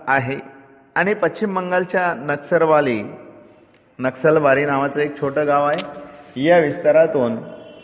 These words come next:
हे आंदोलन उद्भवलेलं होतं आणि म्हणूनच त्याला नक्षलवाद असे म्हणतात. पश्चिम बंगाल या राज्यापासून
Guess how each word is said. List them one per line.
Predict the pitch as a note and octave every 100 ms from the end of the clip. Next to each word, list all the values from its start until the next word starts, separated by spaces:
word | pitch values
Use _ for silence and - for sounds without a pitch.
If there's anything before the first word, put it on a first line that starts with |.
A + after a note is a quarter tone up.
| -
हे | C#3 D#3 D3+ D3+ D#3
आंदोलन | B2 B2+ D3 D#3 B2 G#2+ G#2+ - - - - - - _ -
उद्भवलेलं | C3 B2+ C3 C#3 D3 D#3
होतं | D#3 D#3 D3+ B2 G#2+ - -
आणि | C3 C#3+
म्हणूनच | C#3+ D#3 D#3 B2+ A#2 - - -
त्याला | C#3 D3
नक्षलवाद | C#3+ B2 - D3 C#3 C#3 C#3
असे | F#2 G2+ - B2+ C#3 - - _ -
म्हणतात. | C3 D3 B2+ F#2+ - - - - - _ - - _ _ _
पश्चिम | E3 E3+ A3+ G#3+
बंगाल | G3+ F#3+ F#3+ F#3 - - - - _ D#3
या | F3 F3+
राज्यापासून | D3+ C3+ D#3 E3+ E3+ D3+ B2+